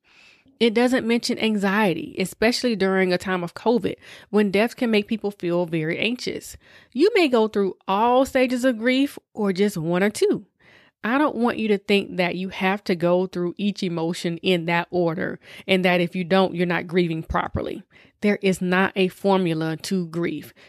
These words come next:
because we're all individuals, so our process will be very individualized, okay? So it's good to be aware of the stages of grief, but they are not the standard of what grief should look like. Lastly,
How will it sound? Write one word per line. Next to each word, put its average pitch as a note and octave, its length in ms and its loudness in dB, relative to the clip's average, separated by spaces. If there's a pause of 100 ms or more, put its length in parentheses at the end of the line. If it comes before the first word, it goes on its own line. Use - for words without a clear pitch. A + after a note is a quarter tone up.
(120)
because F3+ 340 -2
we're F#3 240 0
all D#3+ 300 -6
individuals, G#3 840 2 (180)
so - 140 -4
our E3 160 -2
process G3+ 560 0
will F3+ 80 -6
be E3+ 180 -6
very E3+ 320 -2
individualized, E3 1000 -2
okay? E3+ 400 0 (320)
So - 260 -4
it's F3+ 180 2
good G#3+ 300 2
to D#4+ 60 2
be C#4 140 2
aware F3+ 380 4
of A#3+ 40 2
the C4+ 80 2
stages C#4 380 2
of D4+ 100 2
grief, D#4+ 460 2 (260)
but F#3+ 240 0
they G#3 140 2
are F3 140 0
not F#3 380 -2
the A#3+ 100 -2
standard E3 760 0
of F#3 180 -2
what E3 360 -2
grief D#3+ 500 -4
should F#3 220 -4
look E3+ 240 -4
like. - 440 -12 (1700)
Lastly, G3+ 840 2